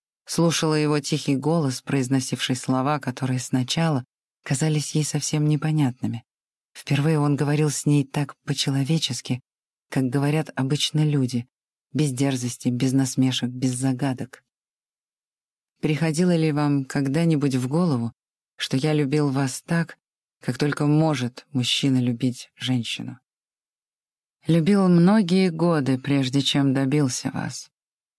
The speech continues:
Во время войны я уезжал, пытаясь забыть вас, но не мог и снова возвращался. После войны, зная, что рискую попасть под арест,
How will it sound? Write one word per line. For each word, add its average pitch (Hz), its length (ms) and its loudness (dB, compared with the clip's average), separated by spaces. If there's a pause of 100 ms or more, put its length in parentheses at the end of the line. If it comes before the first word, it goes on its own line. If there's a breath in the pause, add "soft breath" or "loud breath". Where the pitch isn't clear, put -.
(260)
Во 156 120 0
время 170 320 2
войны 165 400 4
я 143 120 4
уезжал, 139 520 2
пытаясь 143 600 -2
забыть 139 500 -2
вас, - 340 -8 (500)
но 147 100 2
не 151 140 4
мог 127 400 0
и 135 80 -4
снова 127 400 0
возвращался. 123 840 -2 (680)
После 165 340 0
войны, 131 380 2
зная, 139 340 2
что 135 200 -2
рискую 135 440 0
попасть 135 520 -4
под 131 160 -2
арест, 135 500 -2